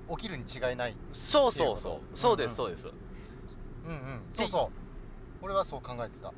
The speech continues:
Speaker 2: そうそう。
Speaker 1: まさに。うん。
Speaker 2: でしょ？
Speaker 1: うん。
Speaker 2: ところがね、
Speaker 1: うん。
Speaker 2: 量子論、
Speaker 1: はいはい。
Speaker 2: 量子によってその考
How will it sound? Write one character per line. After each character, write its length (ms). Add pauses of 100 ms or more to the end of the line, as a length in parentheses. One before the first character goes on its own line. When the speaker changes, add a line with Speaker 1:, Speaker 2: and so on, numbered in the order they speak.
Speaker 2:
そ 180
う 40
そ 120
う。 20
Speaker 1:
ま 60
さ 80
に。 120 (220)
う 40
ん。 40
Speaker 2:
で 80
し 60
ょ？ 160 (140)
Speaker 1:
う 40
ん。 160 (520)
Speaker 2:
と 100
こ 120
ろ 80
が 120
ね、 180 (360)
Speaker 1:
う 60
ん。 20
Speaker 2:
量 240
子 320 (240)
論、 280 (140)
Speaker 1:
は 100
い 60
は 160
い。 60 (120)
Speaker 2:
量 240
子 180
に 120
よ 120
っ 20
て 260
そ 120
の 80
考 200